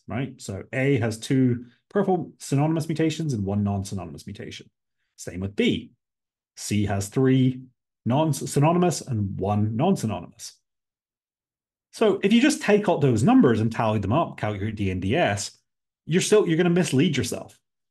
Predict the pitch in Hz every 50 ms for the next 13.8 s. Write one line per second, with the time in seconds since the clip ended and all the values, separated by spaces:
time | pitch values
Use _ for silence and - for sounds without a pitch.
0 | _ _ _ _ - - - 151 143 120 104 - - - - - - 202 254 277
1 | 254 165 131 151 147 175 214 240 240 165 104 151 196 202 - - - _ _ _
2 | _ _ _ _ _ _ _ _ _ - 139 151 190 196 190 196 - - - 147
3 | 151 180 185 180 170 170 170 - - 165 185 190 - - - - _ _ _ _
4 | _ _ - 139 185 - 127 139 - - - 175 202 196 - 175 139 127 131 -
5 | - - 131 131 143 165 170 - 156 143 135 127 127 123 107 104 - 120 120 120
6 | 127 120 - 120 117 - - 123 117 117 107 104 - 120 107 - - - - -
7 | 220 220 180 101 101 - - - - - _ _ _ _ _ _ _ _ _ _
8 | _ _ _ _ _ _ _ _ - 156 160 147 190 208 233 240 202 - - 147
9 | 139 117 113 139 220 233 - - 240 - - - _ - 147 147 156 151 - -
10 | 151 147 147 147 - - - 120 135 151 170 147 - 127 107 101 101 - - 95
11 | 90 - - 101 95 - - _ - 110 101 - 95 104 117 - - 104 90 87
12 | 90 82 82 85 110 107 90 - - - 147 120 107 107 117 107 - - - -
13 | _ _ _ _ _ _ _ _ _ - 101 131 160 160 156 156